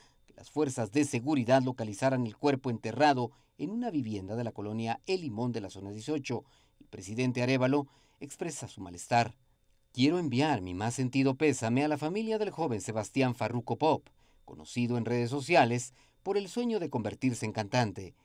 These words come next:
un sueño que comparten muchos jóvenes en nuestro país. Como gobierno, hemos facilitado al Ministerio Público todos los indicios de investigación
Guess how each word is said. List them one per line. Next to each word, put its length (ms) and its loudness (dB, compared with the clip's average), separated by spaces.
un 180 -8
sueño 560 4
que 160 -6
comparten 560 -6
muchos 320 -6
jóvenes 480 -2
en 100 -6
nuestro 300 -8
país. 640 0
Como 200 -8
gobierno, 640 6
hemos 340 2
facilitado 960 0
al 100 0
Ministerio 440 -2
Público 440 0
todos 340 -2
los 160 -8
indicios 420 -2
de 60 0
investigación 760 2